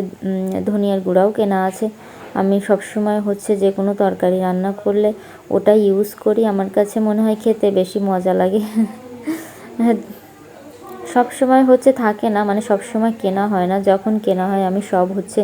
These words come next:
রান্নাতে ওটা ইউজ করার চেষ্টা করি আর কি, ভালো লাগে।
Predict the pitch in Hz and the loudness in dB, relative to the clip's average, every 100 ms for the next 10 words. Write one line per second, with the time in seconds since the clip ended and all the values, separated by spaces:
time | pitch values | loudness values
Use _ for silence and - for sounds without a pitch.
0 | 208 - - - 190 185 175 180 185 196 | -4 -12 -20 -6 0 2 2 2 2 2
1 | 190 185 185 190 190 - 190 190 185 180 | 2 2 2 0 -4 -2 0 0 0 -2
2 | 180 - 175 175 170 170 180 - 196 196 | -2 -2 0 2 2 2 0 -4 -4 0
3 | 180 175 165 170 | 2 4 2 0